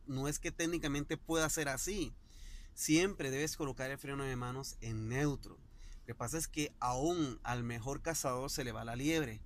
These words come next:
Entonces a uno le puede pasar eso. Realmente uno puede, uno puede equivocarse a veces. Yo lo ha-, lo he hecho ya, pero no quiere decir que tenga que ser así.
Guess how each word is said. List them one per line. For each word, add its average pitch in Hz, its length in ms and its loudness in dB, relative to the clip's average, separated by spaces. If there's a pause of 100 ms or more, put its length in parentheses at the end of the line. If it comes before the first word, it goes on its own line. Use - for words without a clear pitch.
(360)
Entonces 135 460 -4
a 180 80 0
uno 170 180 0
le 175 120 0
puede 165 240 -2
pasar 131 340 -4
eso. 180 380 -4 (320)
Realmente 120 440 -6
uno 117 200 -4
puede, 131 440 -4 (680)
uno 127 160 -2
puede 131 520 -2
equivocarse 113 560 -6
a 120 40 -4
veces. 151 260 -4
Yo 123 140 -4
lo 123 120 -2
ha-, 147 200 2
lo 117 180 -6
he 135 100 -2
hecho - 220 -6
ya, 95 140 -12
pero 110 140 -10
no 117 120 -6
quiere 143 180 -2
decir 151 220 0
que 147 120 -6
tenga 139 180 -6
que 135 100 -8
ser 127 160 -6
así. 123 320 -4